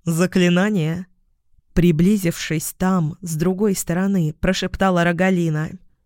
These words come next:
Нервно облизнувшись, она добавила:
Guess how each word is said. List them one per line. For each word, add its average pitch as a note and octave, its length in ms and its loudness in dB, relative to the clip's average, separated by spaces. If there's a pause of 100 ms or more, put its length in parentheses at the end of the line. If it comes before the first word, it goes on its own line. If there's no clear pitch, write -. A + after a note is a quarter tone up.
(440)
Нервно E3+ 640 6
облизнувшись, E3+ 1000 -2
она F#3 280 4
добавила: D#3 640 0